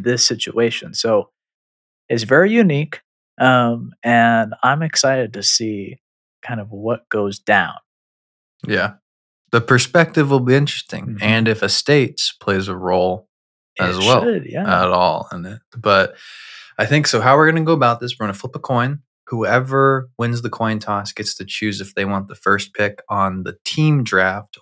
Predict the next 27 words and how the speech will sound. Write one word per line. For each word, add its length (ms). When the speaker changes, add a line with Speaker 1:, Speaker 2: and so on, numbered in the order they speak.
Speaker 2:
or 120
the 100
legend 340
ability 480
draft, 580
and 100
then 320
vice 180
versa, 300
the 120
other 160
person 320
will 80
get 180
the 120
first 180
pick 220
on 140
those. 340
And 180
we're 120
doing 420
a 440
snake 460
draft 480
as 200
well. 300